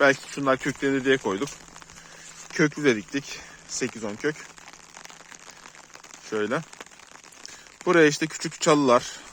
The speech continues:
su seven, ahududu, böğürtlen gibi çalılar dikilebilir.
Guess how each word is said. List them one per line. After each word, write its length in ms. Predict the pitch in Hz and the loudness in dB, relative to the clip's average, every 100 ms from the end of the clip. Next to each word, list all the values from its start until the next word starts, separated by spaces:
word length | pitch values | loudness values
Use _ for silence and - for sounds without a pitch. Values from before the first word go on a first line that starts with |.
| - | -14
su 200 | - - | -10 -6
seven, 320 | - 123 113 - - - - - - - | 0 2 0 -4 -18 -20 -20 -20 -20 -2
ahududu, 500 | 127 143 127 117 107 - - - - - - - - - | 2 2 0 -2 -2 -6 -20 -20 -20 -20 -20 -20 -14 0
böğürtlen 420 | 131 123 123 120 | 2 2 2 2
gibi 240 | 117 113 113 - - - - - - - - - - - - | 2 0 -2 -8 -20 -20 -20 -20 -20 -20 -20 -20 -20 -20 -10
çalılar 440 | - 127 123 127 113 | 0 2 6 4 2
dikilebilir. 480 | - 104 98 147 | -4 -4 -4 -6